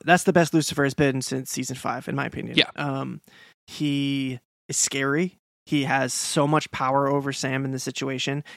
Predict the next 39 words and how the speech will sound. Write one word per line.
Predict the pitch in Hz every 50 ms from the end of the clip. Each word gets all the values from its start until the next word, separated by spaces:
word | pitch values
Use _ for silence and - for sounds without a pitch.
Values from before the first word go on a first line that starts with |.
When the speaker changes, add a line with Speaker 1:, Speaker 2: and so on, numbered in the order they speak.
| - _ -
Speaker 1:
Even | - 196 190 170 175 151
just | 165 170 - -
the | 156
setting | 151 - - - 147 139 147 147 151 143
itself, | - - - - 160 135 143 156 147 -
the | - 131
lighting, | 120 131 127 131 143 151 147 147 156 156 - - - - _ _ _ _
everything | 160 170 160 151 156 151 - - 151 147 135 135 - _
is | - 143 131 -
great. | - 143 139 139 143 - - _ _ - _ _ _ _ _ _ _ _ _ _
It | - 170 160
is | 151 151 139 -
legitimately | 151 147 131 151 147 139 139 135 131 135 131
harrowing. | 123 - 143 139 131 127 127 127 127 131 131 127 - _ _ _ _ _
I | _ - 143
was | 147 143 131 135
very | 135 143 143 143 143 139
worried | 131 127 135 131 131 127
about | 127 127 131 127
what | 123 107
was | 123 127
gonna | - 139 123
happen | 127 127 131 - 127
to | 127
Sam. | 127 - - 131 131 123 -
I | 151 185 269
thought | - - - 185
Sam | - - 196 175
might | 170 165 147 -
be | 147
walking | 139 135 139 143 139 - 143
out | 139 135
of | 135
there | 139 131
fucking | - - 180 156 - 165 143 -
possessed | - - 127 120 131 131 127 - -
by | - 131
Lucifer | 120 120 135 123 - 135 - - 123 -
again. | - - 131 117